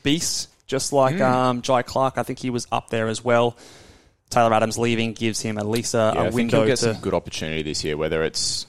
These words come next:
Speaker 2: exactly what we want, I'm not sure, but I think f-, by all reports, the coach quite likes him too.
Speaker 1: Yeah, another guy with an early buy, but again, at that rookie price, that, again, it'll, it'll depend on his, uh, round zero score, whether or not he
Speaker 2: Yep.
Speaker 1: features in. And then a guy who's pretty much a lock. Um,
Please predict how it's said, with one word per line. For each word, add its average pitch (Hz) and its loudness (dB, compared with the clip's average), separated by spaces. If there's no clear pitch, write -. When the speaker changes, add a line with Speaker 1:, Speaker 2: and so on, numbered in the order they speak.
Speaker 2:
exactly 87 -2
what 101 -2
we 113 -2
want, 117 0
I'm 117 -4
not 113 -6
sure, 151 -4
but 147 -4
I 90 -2
think 90 -12
f-, - -20
by 87 -2
all 78 0
reports, 78 -10
the - -12
coach - -8
quite - -6
likes - -8
him - -16
too. - -10
Speaker 1:
Yeah, - -4
another 151 2
guy 147 6
with 139 4
an 131 0
early 131 4
buy, 120 4
but 113 0
again, 113 -2
at 113 -8
that 110 2
rookie 117 -8
price, 104 -2
that, - -4
again, - -12
it'll, 151 4
it'll 170 6
depend 160 4
on 131 4
his, 117 0
uh, 117 2
round 110 -2
zero 107 -4
score, 110 -2
whether 110 -2
or 107 -6
not 107 -8
he 104 -2
Speaker 2:
Yep. - 2
Speaker 1:
features 117 -4
in. 160 2
And 127 0
then 135 2
a 135 -2
guy 147 6
who's 135 2
pretty 196 4
much 135 2
a 127 0
lock. 110 0
Um, 113 2